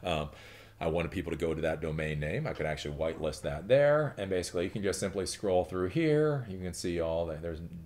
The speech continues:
numerous different pages. We can click on the search. So let's say C N N. So if we wanted to see just stuff that has to do with C N N,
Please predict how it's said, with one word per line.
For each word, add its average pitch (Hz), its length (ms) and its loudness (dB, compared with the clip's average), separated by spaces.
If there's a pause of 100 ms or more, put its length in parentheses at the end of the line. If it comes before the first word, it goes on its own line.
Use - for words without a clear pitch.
numerous 90 360 -2
different 85 280 -2
pages. 92 680 2
We 82 120 0
can 82 100 -4
click 92 300 2
on 80 100 0
the 73 80 -4
search. 107 480 2 (160)
So 82 180 -4
let's 78 160 -2
say 76 160 0
C 90 280 -4
N 80 160 0
N. 85 340 -4
So - 100 -4
if 73 80 -4
we 82 60 -4
wanted 78 240 -4
to - 60 -6
see 76 160 -2
just 80 300 -2
stuff 73 240 0 (200)
that 78 200 -2
has 82 200 -4
to 73 60 -6
do 76 140 -2
with 71 100 -4
C 82 220 -2
N 78 120 -2
N, 87 380 -2